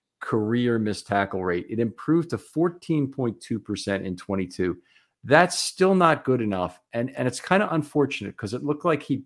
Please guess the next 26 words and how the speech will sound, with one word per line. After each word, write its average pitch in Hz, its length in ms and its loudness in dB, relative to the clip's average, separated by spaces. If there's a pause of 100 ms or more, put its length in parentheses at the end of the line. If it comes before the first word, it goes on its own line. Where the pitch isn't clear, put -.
basically 135 640 0
completely 175 880 -4
turned 160 340 0
the 131 80 2
corner 131 500 2
at 104 160 0
midseason. 98 760 -2 (500)
He, 110 440 4 (580)
now 107 160 2
I 110 40 6
wanna 147 180 8
get 175 120 6
this - 160 0
right 107 480 8
'cause 110 200 -2
P - 220 4
F 175 120 8
F 160 160 6
and 135 140 2
P 139 140 4
F 120 120 4
R 123 160 8
slightly 120 420 0
differ 104 460 0
on 98 80 2
the, 95 180 0